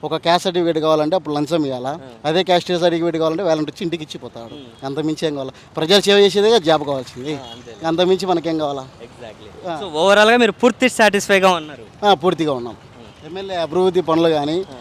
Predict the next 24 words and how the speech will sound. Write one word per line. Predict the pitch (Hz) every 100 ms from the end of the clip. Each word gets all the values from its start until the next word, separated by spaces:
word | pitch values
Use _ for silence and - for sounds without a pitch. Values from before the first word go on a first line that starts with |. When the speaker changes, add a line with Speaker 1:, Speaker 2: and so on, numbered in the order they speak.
| - -
Speaker 2:
ఆ. |
Speaker 1:
ఆర్థిక | 156 160 180
సాయం | 190 175 160 156
చేయడంలో | 151 156 151
కానీ, | 139 135 147
Speaker 2:
ఉమ్. | 180 - - - 175
Speaker 1:
ఒకరికి | 165 170 156
ఏదైనా | 175 185 170
ఆపద | 175 180
వస్తే | 170 160 175 175 165 156 151 143 139 135 147
ఆయన | 160 156 143 135 131 117 - - - -
వెనకమ్మటి | 165 170 180 185 185 180 170
రియాక్ట్ | 156 170 175 175
చేయడం | 165 151
కానీ, | 139 160
Speaker 2:
ఉమ్. | 185 123 -
Speaker 1:
కొన్ని | 165 165
కోట్ల | 139 185 214 208
రూపాయలు | 180 165 175 170
ఆయన | 160 151 147 143 139 135 -
చే-, | 156
పెట్టినాడు | - 160 165 135
ప్రొద్దుటూరుకు. | 143 135 131 120 -
Speaker 2:
ఉమ్. | 139 131